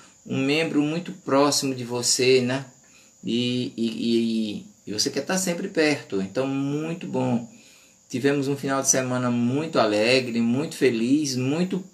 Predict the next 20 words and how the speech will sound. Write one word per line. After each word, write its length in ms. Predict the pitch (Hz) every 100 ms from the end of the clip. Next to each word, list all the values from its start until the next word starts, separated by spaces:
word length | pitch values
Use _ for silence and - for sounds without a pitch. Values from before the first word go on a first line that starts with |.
| _ _
produtivo 1040 | 165 180 202 175 196 185 - 170 190 131
acima 380 | 127 123 135 139
de 120 | 131
tudo, 380 | 127 135 143 131
né? 160 | 120 -
Porque 440 | - - 131 143 - - - _ -
foi 160 | -
muito 260 | 131 156 185
produtivo. 1000 | - 147 127 113 - 117 139 151 175 180 - - - _
Tivemos 400 | - 120 131 135
informações 640 | 131 131 139 135 131 131 123
assim 180 | 123 127
muito 260 | 131 131
preciosas 840 | - 139 135 123 110 117 143 147 139
trazidas 460 | - 120 117 113
por 240 | 113 117 104
Thelma. 500 | - 98 110 143 143
Boa 200 | 135 165
noite, 280 | 190 190 175
Dilma! 1120 | 151 196 208 202 175 156 143 120 98 90